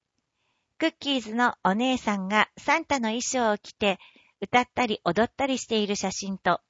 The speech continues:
そしてサンタさんが登場をしてクッキーズのお姉さんたちに囲まれている写真が掲載されています。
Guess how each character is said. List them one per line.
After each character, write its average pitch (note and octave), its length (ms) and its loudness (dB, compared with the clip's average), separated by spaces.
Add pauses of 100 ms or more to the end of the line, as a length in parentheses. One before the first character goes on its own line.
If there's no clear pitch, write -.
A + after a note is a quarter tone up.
(520)
そ A#3+ 160 2
し - 100 -6
て D#4+ 240 2 (360)
サ D#4 220 4
ン E4+ 60 -4
タ C#4+ 140 0
さ A#3+ 160 -2
ん G#3 120 -6
が A#3 200 2 (420)
登 B3 180 6
場 A#3+ 300 2
を A3+ 100 4
し - 140 -6
て - 300 0
ク A#3+ 80 -2
ッ A3+ 140 -4
キ A3+ 140 -2
ー - 40 -4
ズ F#3+ 120 -10
の G3 200 -2
お F3+ 140 0
姉 A#3 200 0
さ G#3 180 0
ん G#3 60 -4
た G#3 140 -2
ち G3+ 120 -10
に G#3+ 100 -2
囲 G#3+ 280 -4
ま D4+ 140 0
れ D#4+ 120 0
て B3+ 180 0
い A3 120 2
る B3 220 4
写 F#3+ 160 -4
真 A3 240 -6
が C4 120 -2
掲 G#3+ 220 -4
載 F#3+ 220 -4
さ F3+ 100 -6
れ F3 140 -6
て E3+ 100 -8
い D#3 80 -6
ま D3 160 -6
す。 - 180 -20